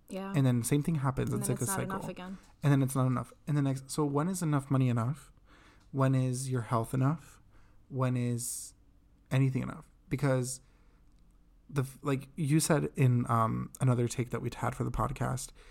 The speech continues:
Speaker 2: you said for the future that it's, um, it's not a destination. Like, it's not something
Speaker 1: Yeah.
Speaker 2: that you'll ever reach.
Speaker 1: Right.
Speaker 2: And, like, the finances and the healthcare and, or the, the finances and, like, your own personal health is, is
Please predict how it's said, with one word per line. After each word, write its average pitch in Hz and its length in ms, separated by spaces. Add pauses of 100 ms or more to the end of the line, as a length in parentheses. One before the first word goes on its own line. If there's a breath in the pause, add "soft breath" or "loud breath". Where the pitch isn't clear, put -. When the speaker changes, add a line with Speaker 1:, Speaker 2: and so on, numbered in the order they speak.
(340 loud breath)
Speaker 2:
you 135 80
said 123 260
for - 120
the 120 80
future 127 520
that 127 180
it's, - 440 (160)
um, 117 460 (600)
it's - 180
not 131 120
a 127 60
destination. 127 800 (140)
Like, 127 140
it's 127 120
not 123 140
something 131 200
Speaker 1:
Yeah. - 60
Speaker 2:
that - 60
you'll 123 140
ever 117 180
reach. 113 460 (320 soft breath)
Speaker 1:
Right. 247 280
Speaker 2:
And, 131 100
like, 127 240
the 127 120
finances 117 640
and 110 140
the 107 60
healthcare 117 560
and, 113 220
or 123 120
the, 120 400 (300)
the 120 200
finances 127 480
and, 117 100
like, 117 160
your 127 380 (560 loud breath)
own 127 120
personal 117 360
health 117 280
is, 123 240 (200)
is - 380